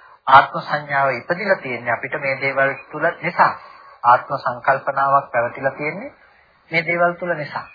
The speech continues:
ඒකට ඒ අනාත්මයි කියනකොට ඒ ආත්මයක් වශයෙන් නොදකින තැනට ඔබ ඔබේ මනස පත් කරගත යුතු වෙනවා. ඒකට ආත්මයක් නෑ කියන එක නෙමෙයි, ආත්ම වශයෙන්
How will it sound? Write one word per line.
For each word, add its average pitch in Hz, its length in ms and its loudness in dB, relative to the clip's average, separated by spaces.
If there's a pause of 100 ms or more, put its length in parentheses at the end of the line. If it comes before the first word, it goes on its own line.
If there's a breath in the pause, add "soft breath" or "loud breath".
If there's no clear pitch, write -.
(520)
ඒකට 165 220 -6
ඒ 165 200 2
අනාත්මයි 147 680 2
කියනකොට 135 560 -6
ඒ 135 380 -2 (720)
ආත්මයක් 143 640 2
වශයෙන් 160 640 -2
නොදකින 131 480 -8
තැනට 156 360 -4 (240)
ඔබ 131 140 -10
ඔබේ 135 280 -4
මනස 127 380 -6
පත් 143 300 -8
කරගත 123 440 -8
යුතු 120 220 -14
වෙනවා. - 220 -8 (560 loud breath)
ඒකට - 360 -6 (220)
ආත්මයක් 113 640 0
නෑ 120 240 0
කියන 131 240 -8
එක 123 140 -12
නෙමෙයි, 113 360 -10 (720 soft breath)
ආත්ම 135 480 2
වශයෙන් 135 580 -2